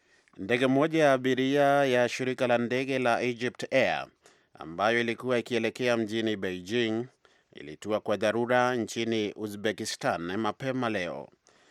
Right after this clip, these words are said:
Maafisa wa Misri wamesema tishio la uongo kwamba mlikuwa na bomu kwenye ndege hiyo ndilo lilisababisha kutua huko kwa ghafla, eh, kwenye uwanja wa ndege wa kimataifa wa Hujench.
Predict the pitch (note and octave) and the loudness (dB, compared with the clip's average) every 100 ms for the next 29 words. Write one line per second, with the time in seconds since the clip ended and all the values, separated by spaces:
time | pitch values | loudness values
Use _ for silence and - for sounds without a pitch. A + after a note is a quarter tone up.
0 | _ _ - D2 E2+ A2 F#2+ G#2+ G#2 A#2 | _ _ -16 -8 -6 -6 -2 0 2 0
1 | A2+ A#2+ A2+ A2 A2 C3+ B2 G#2+ B2 - | -2 -2 0 0 -2 0 0 0 -2 -6
2 | F#2+ - A#2 A#2 A2+ A2 A2+ C3 B2+ B2 | -10 -6 -4 0 2 2 2 2 2 0
3 | B2+ C3 B2 A2+ A2 A2+ A2+ - C3+ B2 | -2 -2 -2 0 0 0 -4 -6 -4 -2
4 | A#2 A2+ B2+ D3 C#3+ B2 B2+ B2 A#2+ A2 | -2 -2 -2 0 -2 -2 -4 -4 -2 -2
5 | G2 G2 B2+ A2 E2+ - _ _ _ _ | -4 -4 -2 -2 -2 -8 _ _ _ _
6 | - E2+ G#2+ A#2+ A#2+ A#2 A2+ A#2 A#2 A#2+ | -16 -8 -2 0 0 0 -2 0 0 0
7 | C#3 - B2 A#2+ - A#2+ A2+ B2 A#2 B2 | -2 -2 -4 -4 -4 -4 -4 -6 -4 -2
8 | C3+ A#2+ - D#2 A#1+ _ _ _ _ _ | 0 0 -2 -10 -10 _ _ _ _ _
9 | - - - G#2+ A2 A2 A#2 A#2+ A#2 A2 | -16 -12 -6 -2 -2 2 4 4 2 2
10 | G#2+ A2 B2+ B2 A2+ - A2 G#2+ - A#2+ | 2 2 0 0 -2 -2 -4 -4 -2 -4
11 | B2 A2 F#2 - G#2 G2+ F2+ A2+ G2 G#2 | -2 -2 -2 -4 -2 -2 -4 -10 -8 -6
12 | E2+ E2+ | -6 -8